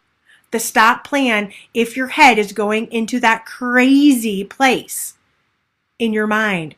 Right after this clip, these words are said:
Stop it. Stop. Utilize this new plan.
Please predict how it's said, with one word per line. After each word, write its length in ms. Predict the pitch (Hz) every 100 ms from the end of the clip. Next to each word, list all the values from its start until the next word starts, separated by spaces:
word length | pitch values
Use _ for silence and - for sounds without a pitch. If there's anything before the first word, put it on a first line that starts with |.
| _
Stop 520 | - - 214 220 226
it. 400 | 180 - - - _ -
Stop. 640 | - - 247 208 160 - - _ _
Utilize 720 | 202 196 240 254 247 220 208
this 240 | 196 202 214
new 160 | 208
plan. 560 | 208 214 208 196 151